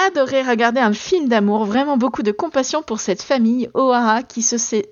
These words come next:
qui s'est donné tant de mal et qui a travaillé dur à, euh, à la sueur de son front pour gagner, euh, tout cet argent. Trop triste de voir leur terre se faire voler par des méchants Yankees. Cette femme a une force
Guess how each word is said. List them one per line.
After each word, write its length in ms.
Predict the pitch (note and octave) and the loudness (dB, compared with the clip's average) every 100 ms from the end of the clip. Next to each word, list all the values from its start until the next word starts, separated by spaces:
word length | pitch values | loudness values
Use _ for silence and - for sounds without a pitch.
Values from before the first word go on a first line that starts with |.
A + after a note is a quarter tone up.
| - | -10
qui 80 | B3 | -6
s'est 220 | - E4 | 0 0
donné 460 | A#3+ D4 C4 C4 - _ | 2 2 2 0 -4 _
tant 140 | - F#4+ | 0 2
de 100 | C4 | 2
mal 380 | G3+ G3 G3 E3+ - - - | 2 2 0 -4 -12 -18 -12
et 60 | G#3 | -8
qui 160 | - | -2
a 40 | B3 | -2
travaillé 440 | C4+ A#3+ A#3+ A#3 | 0 0 2 0
dur 280 | G#3 D4 C#4+ | -2 -2 0
à, 40 | G#3 | 0
euh, 460 | - G3+ G3+ G3 F#3 | 0 0 2 2 2
à 80 | A3 | 0
la 100 | G#3+ | 0
sueur 360 | - - D#4+ | 0 0 -2
de 80 | B3+ | -2
son 180 | A#3+ A3+ | -4 -4
front 300 | A3+ - D#4+ | -6 -6 -6
pour 180 | - G#3+ | -4 -4
gagner, 460 | G3+ A#3 A#3+ B3 - | 0 2 2 0 -2
euh, 260 | F3+ E3+ E3+ | -4 -2 -4
tout 100 | D#4 | -4
cet 220 | - B3+ | -4 -2
argent. 320 | G3 G3+ A#3 - - - - | -2 -2 -2 -6 -20 -20 -12
Trop 160 | - F#4 | -4 -2
triste 260 | - D#4 | 0 0
de 80 | C#4 | 0
voir 300 | C#4 C#4+ C4+ | 2 0 2
leur 180 | A#3+ - | 0 0
terre 320 | F#3+ D#4+ D4 | 0 0 0
se 200 | A#3+ B3 | -2 -2
faire 260 | C#4 B3 B3 | 0 0 2
voler 260 | C4+ C#4 | 0 0
par 240 | B3 B3 A3+ | 0 0 0
des 140 | G#3+ | 0
méchants 560 | G#3+ B3 D4+ - C#4 B3 | 0 0 0 -2 -2 -2
Yankees. 600 | A3+ A#3 A3 A3 - C4 - - - - - - - | 0 0 0 -2 -2 -4 -4 -14 -12 -8 -8 -6 -6
Cette 260 | - C#4 | 0 0
femme 300 | - D4 C#4 | 0 -2 2
a 60 | B3 | 2
une 100 | B3 | 0
force 380 | A#3+ B3+ B3+ | 0 -2 -2